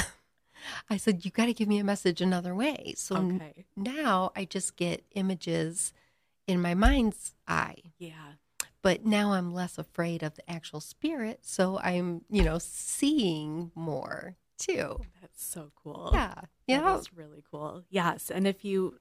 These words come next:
Speaker 2: it, don't, and don't be afraid, right? Because
Speaker 1: Right.
Speaker 2: Like, it, it is somebody, you know, trying to, to reach out and to
Speaker 1: Yes.
Speaker 2: contact you.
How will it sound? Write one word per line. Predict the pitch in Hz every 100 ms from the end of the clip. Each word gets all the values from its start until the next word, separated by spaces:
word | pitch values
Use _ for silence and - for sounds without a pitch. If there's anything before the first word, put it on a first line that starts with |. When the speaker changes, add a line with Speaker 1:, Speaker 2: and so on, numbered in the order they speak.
| _ _
Speaker 2:
it, | 175 190 - _ _ _ 180
don't, | - 202 -
and | 185 190
don't | 233 262
be | 240 180
afraid, | 143 156 123 156
right? | 175 175 220
Because | - 190 427 466
Speaker 1:
Right. | 277 - - - - _ _
Speaker 2:
Like, | 190 175
it, | 185 180 -
it | 185 190
is | 202 196
somebody, | - 180 175 165 170 170 175 _
you | 175
know, | 151 160 175
trying | - 156 180 196
to, | - 175 180 _ _ -
to | 196
reach | 175 190 - 165
out | 208 247 123 - -
and | 165 165 175 180 - -
to | -
Speaker 1:
Yes. | 359 277 233 -
Speaker 2:
contact | 151 - -
you. | 147 - 104